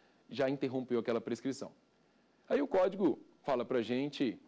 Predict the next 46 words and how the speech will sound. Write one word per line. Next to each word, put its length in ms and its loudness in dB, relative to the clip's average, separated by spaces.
só 180 0
pra 260 2
deixar 340 0
bem 260 0
claro, 480 4
ele 100 2
fala, 360 -2
"Esse 280 2
prazo 640 2
que 120 0
você 260 2
vinha 220 0
contando, 580 2
ele 200 4
é 80 4
interrompido 760 4
com 160 4
o 40 6
despacho 680 0
de 60 -8
citação 560 0
e 100 0
ele 160 6
retroage 840 4
a 40 4
contagem 760 0
à 160 0
data 280 0
do 100 4
ajuizamento." 500 0
Então 120 0
nós 140 2
só 60 0
vamos 200 2
contar 320 0
até 160 2
a 60 2
data 280 0
do 60 4
ajuizamento, 480 2
mas 280 0
o 100 4
que 120 2
interrompe, 840 6
na 120 4
verdade, 540 4